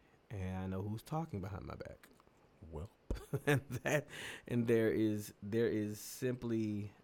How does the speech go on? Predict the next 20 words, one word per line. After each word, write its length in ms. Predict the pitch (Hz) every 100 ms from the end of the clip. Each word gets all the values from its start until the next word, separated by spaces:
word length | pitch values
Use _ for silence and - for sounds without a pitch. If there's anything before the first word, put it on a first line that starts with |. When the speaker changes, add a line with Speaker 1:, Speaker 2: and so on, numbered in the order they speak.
| -
Speaker 1:
uh, 280 | 101 92 85 - - 95
that. 500 | 95 87 - - - - - - - -
Um, 600 | 117 120 117 110 104 101 - - _ _ _ _ _ - - _ _ _ _ _ _ _ _ - - - - - _ _ _ _ _ _ _
I 100 | 139
know 200 | 151 151
that 180 | 135 120
there 120 | 117
are 40 | 110
a 40 |
lot 240 | 104 110 110
of 200 | 104 - - _ _ _
young 580 | 104 107 107 104 104 101 -
gay 160 | 110 101
people 380 | 98 98 101 101
out 220 | 98 92
there 340 | 95 95 92 - - - - _
who, 540 | - 110 101 95 95 127 - _ _ _ _ _ _ _ _ - 117 -
who 80 | 143
just 220 | 147 135
need, 420 | 120 123 120 120